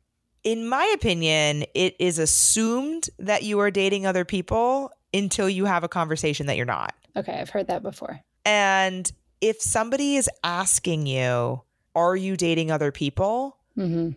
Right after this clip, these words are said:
Speaker 1: My response to that is usually, "What question are you actually trying to ask me?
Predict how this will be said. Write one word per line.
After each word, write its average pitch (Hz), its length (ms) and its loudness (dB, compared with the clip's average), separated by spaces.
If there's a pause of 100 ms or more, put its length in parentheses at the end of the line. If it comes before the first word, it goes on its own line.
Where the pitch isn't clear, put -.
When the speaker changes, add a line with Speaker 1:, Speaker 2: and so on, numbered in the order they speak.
Speaker 1:
My 180 220 0
response 220 640 0
to 175 100 -2
that 151 240 0
is 151 160 -4
usually, 165 540 2 (260)
"What 160 320 -2
question 392 400 -2
are - 20 0
you 185 160 2
actually 156 400 -2
trying 120 280 -6
to - 120 -2
ask - 320 -6
me? - 80 -10